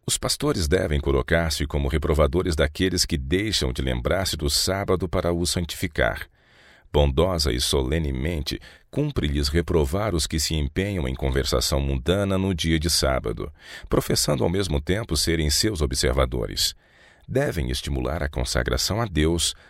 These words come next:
no seu santo dia. Ninguém se deve sentir na liberdade de gastar tempo santo inutilmente.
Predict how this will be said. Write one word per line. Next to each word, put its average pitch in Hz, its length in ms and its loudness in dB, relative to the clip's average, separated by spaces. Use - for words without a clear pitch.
no 85 100 -2
seu - 200 -2
santo 60 420 -2
dia. 60 360 -2
Ninguém 135 420 -2
se - 140 0
deve 78 360 0
sentir 71 440 0
na 60 120 2
liberdade 69 680 0
de 64 80 -6
gastar 69 400 0
tempo 95 280 -2
santo 107 540 0
inutilmente. 62 840 -4